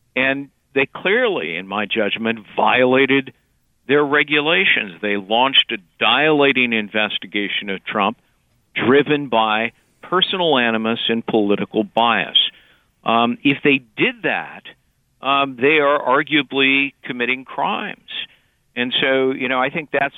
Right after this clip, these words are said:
the first big question that the Attorney General wants answered. Um, and all you have to do is look at the, you know, text messages between <laughs> Peter Strzok and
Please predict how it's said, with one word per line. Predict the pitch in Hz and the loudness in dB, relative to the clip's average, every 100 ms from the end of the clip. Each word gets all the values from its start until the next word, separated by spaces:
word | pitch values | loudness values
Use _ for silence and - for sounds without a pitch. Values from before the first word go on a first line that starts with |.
| - | -8
the | 113 - | -8 -6
first | 156 - 120 | -6 -6 -4
big | 135 139 131 | -2 -2 -4
question | - 131 120 - 120 110 104 _ _ _ _ _ - | -4 -4 -2 -2 -2 -2 -10 _ _ _ _ _ -4
that | 113 | -2
the | 120 117 | 0 0
Attorney | - 139 127 113 | 0 -2 -2 -2
General | 123 120 127 120 113 | -2 0 2 2 0
wants | 110 110 110 - - | -2 -2 -4 -8 -10
answered. | 104 117 151 - 90 71 113 139 _ _ _ _ _ 117 | -4 -4 -2 -4 -6 -8 -14 -20 _ _ _ _ _ -4
Um, | 113 117 120 120 120 120 113 | 0 4 4 4 2 -4 -4
and | 120 135 131 - - - | -2 -2 -4 -6 -6 0
all | 165 | 2
you | 190 | 2
have | 175 160 | 0 0
to | 135 | 0
do | 127 131 | 0 0
is | 92 | 0
look | 117 123 | -2 0
at | 107 107 | 0 0
the, | 101 98 104 | 0 0 -6
you | 113 | -10
know, | 107 95 | -10 -8
text | - 127 - | -6 -6 -6
messages | 98 104 - 85 85 76 | -4 -4 -6 -8 -8 -10
between | 90 - - 127 | -12 -8 -8 -8
<laughs> | - | -2
Peter | 151 131 | 0 0
Strzok | - 127 107 | -2 0 0
and | - | -2